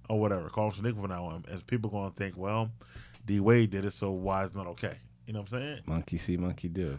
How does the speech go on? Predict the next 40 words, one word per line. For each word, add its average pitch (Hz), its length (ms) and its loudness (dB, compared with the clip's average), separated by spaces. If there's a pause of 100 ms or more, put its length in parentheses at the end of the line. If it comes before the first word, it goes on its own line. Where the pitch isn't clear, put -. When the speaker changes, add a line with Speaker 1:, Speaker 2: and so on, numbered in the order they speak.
(140)
Speaker 1:
Monkey 110 300 2
see, 107 180 -2
monkey 101 380 -6
do, 95 160 -6
and 92 200 -8
that's 113 300 2
where - 80 -6
the - 60 -10
problem 90 400 -4
lies - 220 -12
to - 120 -16
me 85 220 -14 (520)
and 82 120 -12
whatnot. 73 440 -14
It 80 60 -16
should 110 320 0
be 92 300 -6 (460)
a 82 60 -8
cutoff 80 480 -6
or 85 80 -6
whatever. 82 280 -8
And - 80 -12
going 104 180 0
back 101 180 -2
to - 60 -8
the 98 80 -4
lesbian 92 600 -2
situations, 87 840 -10 (580)
you 95 100 -6
start 110 200 2
to 92 60 -10
see 117 140 2
that 90 160 2
a 80 80 -6
lot, 101 480 4 (200)
actually, 92 440 -6
when 87 180 -8
the 85 80 -10
kid 98 220 -4
has 87 400 -6